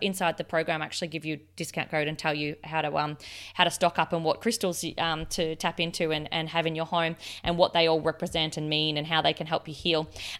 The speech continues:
Um, and she just ordered some through that company. And yeah, she was really excited 'cause she haven't had crystals before. And it's real, it's something,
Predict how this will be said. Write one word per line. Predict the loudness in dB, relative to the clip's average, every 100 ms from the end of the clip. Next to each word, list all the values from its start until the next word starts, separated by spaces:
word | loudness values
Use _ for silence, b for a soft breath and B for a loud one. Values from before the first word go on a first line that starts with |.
| 4
Um, | 6 6
and | 4 4
she | 2
just | 0 0
ordered | 2 2 0
some | -2 -2 -2
through | -2 0
that | 0
company. | -2 -2 0 -2 -4 -20 -20 -20 _ _ 4
And | 10 12 12 6 B B B
yeah, | 12 12
she | 12
was | 8
really | 8
excited | 8 6 6 8 6
'cause | 2 -2
she |
haven't | -2 0
had | 2 2
crystals | 2 -4 -4 -6
before. | -6 -2 4 6
And | 6
it's | 4 2
real, | 4 4
it's | 4 4
something, | 2 2 2 0